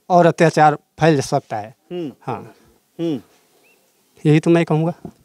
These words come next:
Speaker 2: उन बेटियों को क्या कहेंगे जिन बेटियों के साथ ये बड़ी घटना होते होते बच गई? इसको देखा जाए तो बड़ी घटना होने से बच गई। अगर जो बच्चियाँ उन लोगों के चंगुल में फंस जाती, पकड़ में आ जाती, तो बड़ी घटना हो सकती थी।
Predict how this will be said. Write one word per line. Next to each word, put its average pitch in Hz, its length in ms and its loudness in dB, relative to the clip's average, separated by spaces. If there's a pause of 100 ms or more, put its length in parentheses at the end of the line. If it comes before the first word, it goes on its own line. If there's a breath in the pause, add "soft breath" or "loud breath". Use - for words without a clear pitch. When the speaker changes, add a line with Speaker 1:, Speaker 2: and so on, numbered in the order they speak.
Speaker 2:
उन 165 120 -2
बेटियों 214 360 4
को 233 100 -4
क्या 220 220 4
कहेंगे 190 340 0
जिन 180 200 -2
बेटियों 196 340 2
के - 80 0
साथ 196 280 2
ये 208 80 2
बड़ी 190 280 2
घटना 185 380 2
होते 202 400 2
होते 226 300 4
बच 190 240 -2
गई? 160 180 0
इसको 208 200 -2
देखा 208 340 2
जाए 240 200 4
तो 247 120 0
बड़ी 208 280 -2
घटना 202 380 0
होने 214 400 0
से 220 100 2
बच 196 240 -2
गई। 233 180 2
अगर 220 240 4
जो 220 140 6
बच्चियाँ 214 400 2
उन 226 120 2
लोगों 220 200 2
के 220 120 0
चंगुल 208 640 0
में 233 80 4
फंस 233 260 4
जाती, 214 320 0
पकड़ 220 360 2
में 220 100 0
आ 226 200 4
जाती, 214 420 0
तो 240 600 4
बड़ी 240 320 0
घटना 240 320 2
हो 247 260 2
सकती 185 360 -4
थी। 110 260 -8